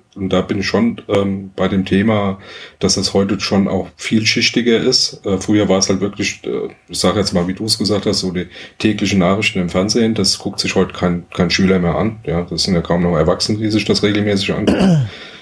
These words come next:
Die Zeitung ist auch nicht mehr das, äh, Medium, äh, schlechthin, sondern ist vielleicht eins unter vielen, wenn überhaupt. Zeitschriften sind auch viel, viel mehr geworden im Gegensatz zu früher. Und dann hast du die ganzen Online-Geschichten. Also das ist schon sehr vielschichtig geworden, aber,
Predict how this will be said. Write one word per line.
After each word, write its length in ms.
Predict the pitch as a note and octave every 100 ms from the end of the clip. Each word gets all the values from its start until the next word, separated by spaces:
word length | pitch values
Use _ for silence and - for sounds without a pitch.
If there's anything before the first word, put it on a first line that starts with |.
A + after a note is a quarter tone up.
| - _
Die 100 | G2+
Zeitung 520 | F#2+ F2 G2 A2 A2+
ist 160 | G2 -
auch 220 | F#2+ G2+
nicht 200 | B2+ -
mehr 100 | A#2
das, 400 | G#2 G#2+ - -
äh, 460 | - A2 G2+ G#2 G2+
Medium, 640 | G2+ G#2+ A#2 A#2+ A2 G#2+ -
äh, 380 | - G#2+ G#2+ F#2+
schlechthin, 520 | F#2+ G#2+ G2 - G#2+
sondern 300 | G2+ F#2 F2
ist 120 | - -
vielleicht 360 | E2+ F2+ -
eins 240 | F2+ F#2+ F#2+
unter 220 | F#2 F2
vielen, 460 | - G#2 C3 B2+
wenn 120 | A2+ A2+
überhaupt. 600 | A2+ A2+ A2 A2 A2 - - - - -
Zeitschriften 1000 | - F2+ G2 - B2 - B2 A#2 A2+ -
sind 200 | G#2 A2
auch 140 | - G#2
viel, 200 | - A#2+
viel 160 | B2
mehr 220 | A#2+ A#2 A#2+
geworden 480 | A#2 A#2 A#2 A2+
im 100 | A2+
Gegensatz 480 | A2 G#2+ A2 A2+ A2
zu 100 | A2+
früher. 380 | G#2+ A2+ A#2 A2+
Und 240 | - G2+
dann 160 | F#2+ F#2+
hast 180 | G2 -
du 40 |
die 100 | G#2
ganzen 320 | F#2+ F2 G#2
Online-Geschichten. 1120 | F2+ C#3 C3+ G#2 - - B1 - - D#2+ - -
Also 160 | F2+
das 220 | G2 G2
ist 80 | -
schon 240 | - A#2 A2
sehr 160 | G#2
vielschichtig 600 | G2+ B2+ - C3+ - B2
geworden, 360 | A2 G#2+ A#2 G2
aber, 220 | G#2 G#2